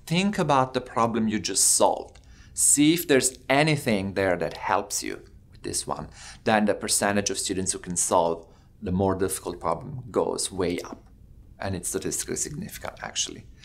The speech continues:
The reason for that is that the knowledge needs to be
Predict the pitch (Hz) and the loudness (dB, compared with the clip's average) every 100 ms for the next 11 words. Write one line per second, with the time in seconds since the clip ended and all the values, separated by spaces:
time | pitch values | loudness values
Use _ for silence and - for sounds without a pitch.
0 | - - - 127 131 180 294 175 117 104 | -20 -20 -2 4 6 6 4 4 0 -2
1 | - - - - - - - - - - | -2 -4 -8 -20 -20 -20 -20 -20 -20 -20
2 | - - 117 110 110 101 - - - - | -14 0 2 6 6 6 2 -12 -20 -20
3 | - - - - 110 107 104 110 180 131 | -20 -20 -20 -2 2 4 6 6 6 4
4 | - - - - - 104 107 - 107 104 | 0 -2 -4 -18 -10 0 0 2 0 -2
5 | 95 | -4